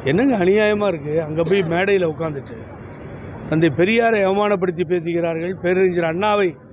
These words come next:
அசிங்கப்படுத்தி பேசுகிறார்கள்னு சொல்ற இடத்துல, "நான் முதல்ல பார்க்கல, நான் அப்புறமா தான் அதை வந்து டிஸ்ப்ளே பண்ணது தெரியும்."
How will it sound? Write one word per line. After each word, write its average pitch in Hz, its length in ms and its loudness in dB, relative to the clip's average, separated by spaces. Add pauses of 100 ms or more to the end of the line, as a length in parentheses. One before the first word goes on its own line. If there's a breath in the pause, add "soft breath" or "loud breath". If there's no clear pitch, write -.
(300)
அசிங்கப்படுத்தி 196 640 0
பேசுகிறார்கள்னு 175 920 2
சொல்ற 165 240 2
இடத்துல, 165 340 2 (600 loud breath)
"நான் 170 320 2 (200)
முதல்ல 185 480 0
பார்க்கல, 156 440 -2 (1300)
நான் 147 220 2
அப்புறமா 208 420 0
தான் 196 340 2
அதை 175 100 2
வந்து 170 200 0
டிஸ்ப்ளே 165 420 0
பண்ணது 156 380 -4
தெரியும்." 156 560 -2